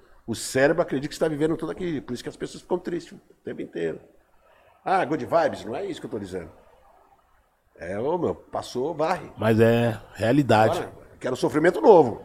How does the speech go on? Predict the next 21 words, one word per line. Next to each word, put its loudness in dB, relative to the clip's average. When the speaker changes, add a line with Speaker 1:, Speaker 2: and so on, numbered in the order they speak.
Speaker 1:
Esse -6
velho 6
aí 4
já -8
foi, -2
cara. -14
Você -10
precisa -2
ter 2
lembranças. 2
Hoje 0
eu 0
estava -2
falando -2
disso. -10
Lembranças, -4
não -2
saudade. -6
Tá -10
ligado? 0
Lembrança 6